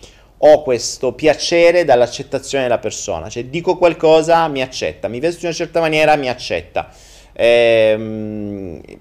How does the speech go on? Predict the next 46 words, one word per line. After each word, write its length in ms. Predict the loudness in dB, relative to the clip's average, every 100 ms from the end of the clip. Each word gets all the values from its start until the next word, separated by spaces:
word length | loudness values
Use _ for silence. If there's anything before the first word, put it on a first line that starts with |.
| -12
l'accettazione 680 | 0 0 0 -2 -2 0 0
può 120 | 2
essere 380 | 0 2 -2 -2
costantemente 1300 | -4 -6 0 0 0 -2 -2 0 -4 -2 2 2 2
reiterata, 920 | 0 -2 0 2 2 0 -6 -8 -8 _ _ _ _ _ -2
mentre 360 | 0 2 4
l'apprezzamento 920 | 2 2 0 2 0 2 0 2 4 6
è: 220 | 4 4
raggiunto 540 | 4 4 4 -2 4 4
l'obiettivo, 600 | 4 0 -2 2 4 4
a 120 | 2
posto, 360 | -2 -6 -6
basta. 460 | -2 -2 0 -4 -4 -8
Cioè 100 | -4
il 80 |
mio 80 | -4
obiettivo 440 | -4 -6 -4 2 6
era 440 | 6 6 4 -2 -20 _
che 400 | -4 -2 -2 -6
chiude 260 | -4 2 6
l'azienda 460 | 6 6 2 4 4
per 140 | 6
me, 260 | 4 2 -2 -14 _ _ -6
bah, 160 | -6 -4
finito. 500 | -8 -8 -6 -8 -10 -20 _
Ma 80 | -2
apprezzato, 540 | 0 0 2 4 4 0
punto. 400 | -6 -6 -6 -4
Non 140 | 0
è 60 | 2
che 80 | 2
ne 100 | 0
può 160 | -2
chiudere 260 | -4 -4 -2
due 220 | 0 2
d'aziende, 480 | 2 0 -4 -2 0
una 240 | 0 0
ce 140 | -2 -2
n'aveva, 300 | -2 -2 -2
non 120 | -2
è 80 | 0
che 120 | 0
può 120 | 0
lasciare 320 | 2 2 0
sei 220 | -2 -2 0
mogli, 340 | 0 0